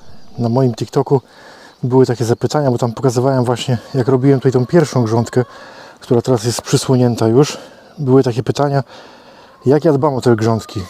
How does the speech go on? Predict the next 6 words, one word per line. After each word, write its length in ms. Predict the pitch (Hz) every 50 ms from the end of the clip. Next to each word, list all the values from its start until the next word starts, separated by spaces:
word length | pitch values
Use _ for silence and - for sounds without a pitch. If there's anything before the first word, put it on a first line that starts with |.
| - - -
Słuchajcie, 540 | - - 120 135 143 131 117 - - 107 92 - - - _ _ _ - - - - _ _ _ _ _ _ _ _ _ _ - -
e, 280 | 120 113 117 113 113 101 - - - - - - - -
jak 120 | 127 117
robiłem 280 | - 123 123 175 190 160
te 100 | 151 123
grządki, 460 | 117 127 127 104 - - 143 156